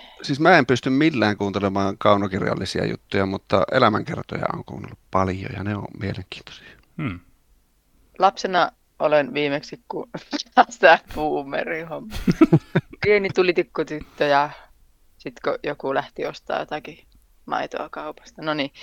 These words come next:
Speaker 3: ja rölliä.
Speaker 2: <laughs> Saanko mä
Speaker 1: Röllit
Speaker 2: sanoa?
Speaker 1: on edelleenkin muuten ajankohtaisia
Speaker 3: Mm.
Speaker 1: ja hienoja. Ne on Spotifyssä ne kaikki röllisadut.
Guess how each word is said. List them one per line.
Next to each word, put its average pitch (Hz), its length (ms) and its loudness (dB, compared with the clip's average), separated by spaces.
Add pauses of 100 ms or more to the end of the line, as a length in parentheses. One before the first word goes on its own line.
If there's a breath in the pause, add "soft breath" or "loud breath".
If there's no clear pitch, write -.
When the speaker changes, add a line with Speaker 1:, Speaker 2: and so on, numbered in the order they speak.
(380 loud breath)
Speaker 3:
ja 156 80 6
rölliä. 147 600 2
Speaker 2:
<laughs> - 40 -20 (1040 loud breath)
Saanko - 280 0
mä 147 40 8
Speaker 1:
Röllit 139 260 8
Speaker 2:
sanoa? 104 120 10
Speaker 1:
on 107 60 8
edelleenkin 95 480 6 (120)
muuten 95 280 -4 (220)
ajankohtaisia 101 600 -2
Speaker 3:
Mm. 90 40 0
Speaker 1:
ja 95 60 0
hienoja. 95 340 -2
Ne 110 100 0
on 117 60 0
Spotifyssä 120 600 2
ne 98 120 -2
kaikki 104 280 2
röllisadut. - 600 0